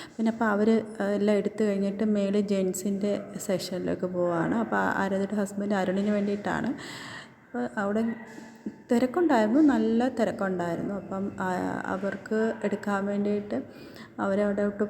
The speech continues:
പോയി. അപ്പം ഞാനാണെന്നുണ്ടെങ്കിൽ ചുമ്മാ വീഡിയോ എടുത്ത് നടക്കുകയാണ്. എനിക്ക്, കാരണം എനിക്കൊന്നും വേണ്ടല്ലോ, ഞാൻ എടുക്കുക എന്നുള്ള ഒരു പ്ലാനൊന്നും അല്ലല്ലോ വന്നേക്കുന്നത്. അപ്പം ഞാൻ ചുമ്മാ എല്ലാം ഒന്ന് കണ്ടു, എന്തൊക്കെയാണ് എന്നുള്ളതൊന്ന്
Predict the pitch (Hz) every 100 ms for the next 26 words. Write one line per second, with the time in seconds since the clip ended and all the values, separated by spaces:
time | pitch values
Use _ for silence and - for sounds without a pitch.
0 | 202 190 202 208 208 202 185 196 208 208
1 | 202 202 202 208 208 196 196 196 196 190
2 | 190 180 190 175 170 190 175 165 - 190
3 | 196 196 214 202 208 214 208 185 190 214
4 | 208 208 208 165 170 170 170 170 170 180
5 | 180 185 180 185 185 196 202 196 190 196
6 | 196 190 190 190 175 165 165 165 - -
7 | - - - - - - 170 156 170 185
8 | 185 190 190 196 196 202 208 196 185 185
9 | 262 - - - - - - - - 202
10 | 190 190 202 196 185 190 - - - 196
11 | 196 185 190 185 190